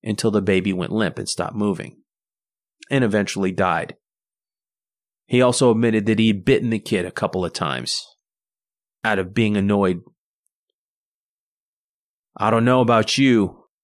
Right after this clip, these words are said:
I don't know how you feel about something like that, but to me, that's about as low as you can get. That is the lowest of low. I would be fine with whatever justice we deem on him.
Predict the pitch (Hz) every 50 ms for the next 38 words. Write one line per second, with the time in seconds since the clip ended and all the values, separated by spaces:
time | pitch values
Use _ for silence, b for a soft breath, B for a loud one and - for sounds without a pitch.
0 | _ _ _ _ _ _ _ _ _ _ _ _ _ _ _ _ _ _ 113 107
1 | 117 123 127 120 107 113 107 110 123 127 - - 120 110 107 98 95 92 90 -
2 | - - 90 80 92 90 87 90 - - 98 92 90 87 - - - 101 98 -
3 | - 117 117 120 117 107 107 110 - - 110 98 107 104 98 98 95 95 104 110
4 | 104 104 107 104 95 104 101 - 104 98 90 95 92 85 76 - - - - _
5 | _ _ _ _ _ _ _ _ _ _ _ _ _ _ _ _ _ _ _ _
6 | _ 107 107 113 - - 110 104 98 98 104 110 107 104 104 107 107 107 107 107
7 | 107 101 - - - - - _ - 107 101 92 101 - - 104 101 101 98 95
8 | 82 76 73 71 69 64 - - - _ _ _ _ _ _ _ _ _ _ _
9 | _ _ _ _ _ _ _ _ _ _ _ _ _ _ _ _ _ _ _ _
10 | _ _ _ _ _ _ _ _ _ _ _ _ _ - - 135 156 165 160 139
11 | 117 127 117 - - 117 117 117 123 120 107 101 - 104 101 98 104 110 104 117
12 | 104 - - 113 110 110 - - 113 107 - - 104 104 104 98 104 101 98 92
13 | 92 92 90 87 87 90 90 87 85 -